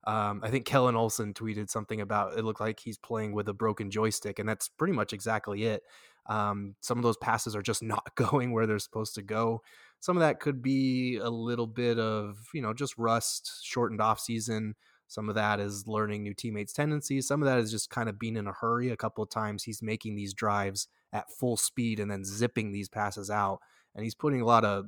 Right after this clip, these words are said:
you know, oomph on the ball. So some of those are not always gonna be on target, but I think those are things that you can tighten up and things that he'll improve as the season goes on. We've seen him make,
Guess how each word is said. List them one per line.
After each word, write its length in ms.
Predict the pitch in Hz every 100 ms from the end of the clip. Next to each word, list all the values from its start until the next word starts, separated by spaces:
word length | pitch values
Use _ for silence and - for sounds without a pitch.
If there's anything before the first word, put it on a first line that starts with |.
| -
you 80 | 123
know, 160 | 104 101 127
oomph 280 | 131 - -
on 160 | 107
the 80 | 107
ball. 340 | 113 120 101
So 380 | 101 110 107 104 _ _ _ _ _ -
some 280 | - 139
of 80 | 127
those 220 | 120 117
are 60 | 113
not 200 | 110 110
always 220 | 107 107
gonna 140 | 110 107
be 120 | 104
on 120 | 98
target, 480 | - 107 101 104 101 -
but 200 | 107 95 _ _ _ -
I 80 | 120
think 320 | 147 151 127
those 220 | 123 127
are 80 | 123
things 380 | - 127 123 110
that 120 | 110
you 100 | 113
can 220 | - 107
tighten 380 | - 113 120 110
up 280 | 110 - - -
and 380 | 110 107 104 101 - _ _ -
things 220 | 127 123 110
that 120 | 98
he'll 220 | 123 113
improve 480 | 104 - 113 117 113
as 120 | 107
the 80 | 104
season 340 | - 107 107
goes 280 | 104 104 98
on. 360 | 101 104 120 120
We've 140 | 143
seen 220 | - 123 110
him 200 | 107 101
make, 340 | 101 101